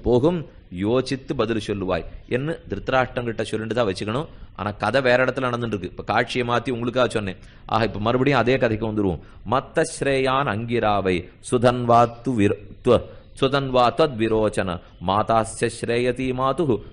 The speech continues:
தஸ்மாத் தம் தேன வை ஜிதஹ. சரியா நறுக்கு தெரித்தா போல தம் முடிவை பிரகலாதன் எழுந்திருந்து சொன்னான். மத்த ஸ்ரேயான் அங்கிரா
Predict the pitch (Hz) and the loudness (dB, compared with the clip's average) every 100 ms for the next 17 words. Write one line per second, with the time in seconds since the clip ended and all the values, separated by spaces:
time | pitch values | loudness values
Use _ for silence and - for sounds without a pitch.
0 | - 117 - 127 127 113 - 123 147 - | 0 0 0 0 2 2 0 -2 0 0
1 | 113 123 104 98 80 101 101 90 82 - | 2 2 2 2 2 0 2 2 2 -4
2 | - - - 123 147 139 123 117 123 - | -18 -18 -4 -2 -2 -2 0 0 -2 -12
3 | 92 113 147 165 - 151 - 131 120 117 | -4 2 2 0 -2 -4 -2 -2 -2 -2
4 | 104 - 123 143 - 113 95 123 151 135 | -2 0 0 0 -2 -6 -2 0 2 0
5 | 110 104 120 120 110 98 113 107 101 92 | -2 -2 0 0 2 -2 -2 -2 -4 -4
6 | 92 95 107 139 - - - 107 139 - | -6 -2 -2 -2 -8 -20 -12 0 0 0
7 | - 165 - 139 131 123 117 120 120 98 | 0 0 2 0 2 2 0 0 0 -4
8 | 98 101 98 | -2 0 2